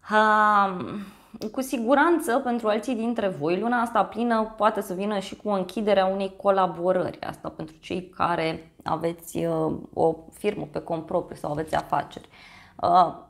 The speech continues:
în relația cu un copil, iarăși, și acolo pot apărea schimbări, iar fecioarele care, știu eu, uh, vreți să rezolvați astfel de probleme, acum aveți ocazia să faceți asta.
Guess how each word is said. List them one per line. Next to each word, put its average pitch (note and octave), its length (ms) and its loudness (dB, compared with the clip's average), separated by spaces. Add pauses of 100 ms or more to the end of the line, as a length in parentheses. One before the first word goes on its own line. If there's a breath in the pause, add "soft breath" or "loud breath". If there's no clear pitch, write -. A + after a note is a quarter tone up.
în D4 200 2
relația C#4+ 580 6
cu C4+ 120 -8
un C4+ 160 -4
copil, B3+ 600 -2
iarăși, F#3 360 -2
și - 80 -4
acolo G3+ 400 2
pot G3 240 -2
apărea F3 360 2
schimbări, F#3+ 640 -2
iar C#4 140 2
fecioarele G#3 680 -2
care, F3+ 520 0
știu - 340 -12
eu, E3+ 300 -2 (440 loud breath)
uh, D#3 420 -2
vreți G3 260 -2
să G#3+ 80 0
rezolvați F#3 540 0
astfel D#3+ 240 -6
de D3+ 80 -6
probleme, G3+ 680 -2
acum G#3+ 640 0
aveți E3+ 520 -6
ocazia E3 460 -4
să D#3+ 140 -12
faceți - 400 -12
asta. - 280 -16